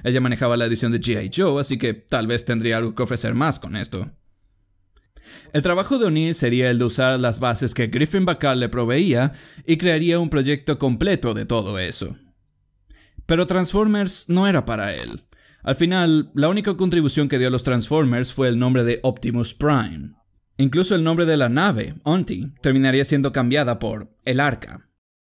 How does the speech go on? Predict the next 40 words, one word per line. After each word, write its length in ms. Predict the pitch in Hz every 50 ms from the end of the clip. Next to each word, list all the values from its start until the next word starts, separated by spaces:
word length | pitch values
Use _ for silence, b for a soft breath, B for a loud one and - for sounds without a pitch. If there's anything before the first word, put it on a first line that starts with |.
| _ _ _ _ _ _ _ _ _ _ _ _ _ _ _ _ _ _ _ _ - -
Así 200 | - - 214 185
que 100 | 220 196
Shooter 300 | - 226 226 220 240 233
terminó 320 | 226 196 170 156 147 151
creando 400 | - 135 123 123 123 117 113 113
el 60 | 107
argumento. 760 | 117 117 120 117 110 110 110 107 - - - 55 - - - _ _ _ _ _ _ -
Un 100 | 139 151
desafío, 640 | 175 175 190 156 - 208 226 185 127 120 135 -
pues 160 | - 147 139 139
todavía 400 | 147 135 135 135 139 151 156 143
tenía 340 | 139 127 131 139 143 135
lo 120 | 117 117 117
de 80 | 117
los 160 | 117 117 - 127
Mysterions 760 | 123 110 - - 180 208 160 120 117 123 139 165 - - B B B B 170
y 120 | - 139 139
no 120 | 147 143
quería 400 | 147 139 127 131 135 135 135 120
darles 340 | 110 120 113 113 113 107 -
algo 200 | 117 120 117 110
similar. 600 | - 113 107 113 131 156 160 120 - - - b b b b b b b
Tampoco 380 | - 143 127 120 131 107 131 104
quería 300 | 131 120 117 120 127 117
que 120 | - 131
creyeran 420 | 107 123 117 110 117 117 123 120 117
que 120 | 131 120
Marvel 400 | 113 113 113 117 131 151 143 127
estaba 340 | 123 117 - 123 120 120 117
en 80 | 107
falta 300 | - - 120 113 120 120
creativa 480 | 113 123 110 - 143 151 165 120 117 120
o 80 | 117 113
que 140 | - 120
querían 320 | 117 123 113 117 120 113 110
darles 360 | 113 113 113 113 117 113 -
algo 240 | 131 131 131 117 110
de 120 | 110 -
segunda 340 | - 131 110 107 107 110 110
mano. 480 | 113 135 156 143 107 98 - - -